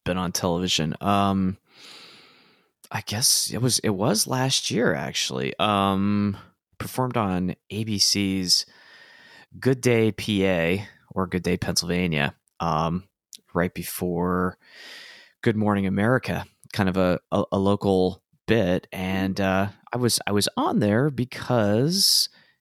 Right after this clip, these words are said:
I had an opportunity to play a tune off of my most recent E P, Vision Hazy, which came out in two thousand,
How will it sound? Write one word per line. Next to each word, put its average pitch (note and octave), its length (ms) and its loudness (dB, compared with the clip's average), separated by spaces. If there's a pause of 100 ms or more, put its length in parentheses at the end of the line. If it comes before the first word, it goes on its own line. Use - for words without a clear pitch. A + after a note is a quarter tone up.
I - 40 -20
had F2+ 80 -4
an F#2+ 80 0
opportunity F#2 640 -2
to F#2 100 -4 (300)
play - 220 0
a F2+ 40 0
tune F#2 340 0
off F2+ 220 -2
of E2 140 -12
my F2+ 440 -2
most F2+ 400 -2
recent F#2 400 0
E F2+ 140 -2
P, F2+ 320 -4
Vision E2+ 360 -2
Hazy, F#2 580 0
which F#2 180 -2
came F2 160 -2
out D#2 180 -2
in D#2+ 140 -8 (220)
two - 120 -2
thousand, E2 520 -2